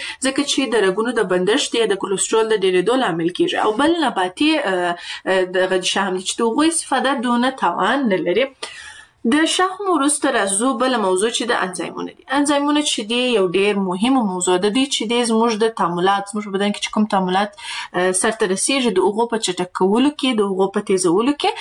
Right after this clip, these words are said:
مرسته کوي. که چیرې انزایمونه وجود نه درلودلی، د انسانانو ژوند هم مخ ته نه سو تللی، ځکه د هغه دپاره سخت و.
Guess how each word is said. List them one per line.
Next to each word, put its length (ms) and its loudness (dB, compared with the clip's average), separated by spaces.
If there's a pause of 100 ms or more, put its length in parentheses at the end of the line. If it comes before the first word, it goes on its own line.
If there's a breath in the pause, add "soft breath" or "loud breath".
(220 loud breath)
مرسته 320 0
کوي. 200 -8 (320 loud breath)
که 80 0
چیرې 320 0
انزایمونه 460 0
وجود 320 0
نه 120 2
درلودلی، 580 2
د 120 0
انسانانو 500 0
ژوند 360 2
هم 320 -2 (140)
مخ 240 -4
ته 180 0
نه 100 0
سو 180 -4
تللی، 260 -2
ځکه 300 0
د 80 0
هغه 180 0
دپاره 380 0
سخت 420 -6
و. 40 -6